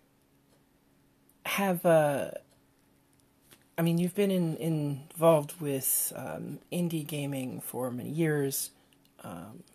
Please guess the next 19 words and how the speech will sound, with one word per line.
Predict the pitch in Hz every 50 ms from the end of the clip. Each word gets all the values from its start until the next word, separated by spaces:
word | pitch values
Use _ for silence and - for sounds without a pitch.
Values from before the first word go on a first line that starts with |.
| _ _ _ _ _ _ _ _ _ _ _ - - - - - _ - - - -
the, | 160 151 143 127 127 120 117 - 151
the | - -
question | - 220 196 - 233 202
I | 190
have | 175 165 139
is | 139 131 -
t-, | - - - - - -
twofold. | - - - 233 220 - - - 170 151 131 110 95 170 - - - _ _ _ _ _ _ _ _ _ _ _ _ _ _ _ _ _
Um, | - 131 120 117 113 98 85 95 92 - 160 - _ _ _ _ _ _ _ _ _ _ _ - - - - - - - - - - - - - _ _ _ _ _ _ _ _ _ _ _ _ _ _ - -
have | - 135 170 185 180
you | 202 226
ever, | 226 226 208 - 214 208 196 190 - -
uh, | 147 147 147 156 151 151 143 143 151 156 - - - _ _ _ _ _ _ _ _ _ - - - -
have | - 180 175 190
you | 202 208
ever | - 202 196 190 233 226 220
felt | 214 - - - 196 202 -
like | 196 202 185 180 - - - -
you | 180 185 185 180 175 175 170 165 156 -